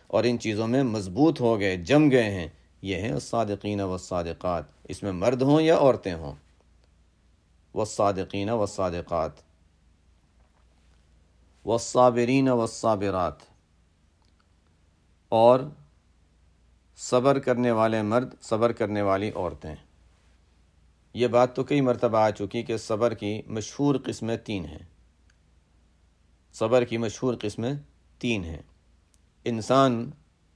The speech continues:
کوئی عمل کرنا چاہتا ہے لیکن دل نہیں چاہتا، چاہے وہ عمل فرض ہو، واجب ہو یا کبھی مستحب اور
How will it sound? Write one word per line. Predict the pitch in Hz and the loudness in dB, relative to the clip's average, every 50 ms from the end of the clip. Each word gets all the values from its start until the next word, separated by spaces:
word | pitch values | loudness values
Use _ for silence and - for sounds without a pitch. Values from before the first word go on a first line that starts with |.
| _ _ _ _ _ - | _ _ _ _ _ 2
کوئی | 127 120 110 | 2 4 4
عمل | 104 117 123 135 143 143 | 4 2 4 4 4 4
کرنا | 139 135 131 120 123 123 123 | 4 4 2 4 4 0 0
چاہتا | - - 113 110 110 110 - 123 110 104 | 2 0 0 0 0 0 0 0 0 0
ہے | 95 95 107 120 147 - _ _ _ _ _ _ _ _ _ _ _ _ _ _ _ _ _ _ - | -2 -4 -4 -6 -8 -16 _ _ _ _ _ _ _ _ _ _ _ _ _ _ _ _ _ _ 0
لیکن | 123 123 120 - 139 135 120 107 | 0 0 2 2 0 0 2 4
دل | 131 143 135 | 4 4 4
نہیں | 131 127 131 131 | 4 4 2 2
چاہتا، | 135 - 113 95 90 85 - 76 71 71 - _ _ _ _ _ _ _ _ _ _ _ _ _ _ _ _ _ _ _ _ _ _ _ _ | 2 0 -2 -4 -4 -4 -8 -10 -10 -10 -12 _ _ _ _ _ _ _ _ _ _ _ _ _ _ _ _ _ _ _ _ _ _ _ _
چاہے | - 117 117 127 135 | 2 4 6 6 6
وہ | 139 135 131 131 | 6 6 6 6
عمل | 127 120 123 131 135 135 131 127 - | 6 6 4 4 4 2 2 0 2
فرض | 135 135 139 139 123 | 2 2 4 2 0
ہو، | 123 123 127 131 - - _ _ _ _ _ _ _ _ _ _ _ _ _ _ - | 0 0 0 -2 -2 -10 _ _ _ _ _ _ _ _ _ _ _ _ _ _ -2
واجب | 101 107 110 113 110 110 135 127 | 2 4 6 6 6 4 0 0
ہو | 120 117 117 120 120 120 127 - _ _ _ _ _ _ _ _ _ _ _ _ _ _ _ _ - | 0 0 0 0 0 -2 -4 -14 _ _ _ _ _ _ _ _ _ _ _ _ _ _ _ _ -4
یا | - 147 160 | 2 2 2
کبھی | 151 160 143 131 147 143 | 4 4 4 4 4 4
مستحب | 127 113 107 - - 110 107 120 120 120 | 2 0 -4 -4 -4 0 2 2 4 4
اور | 117 117 | 2 2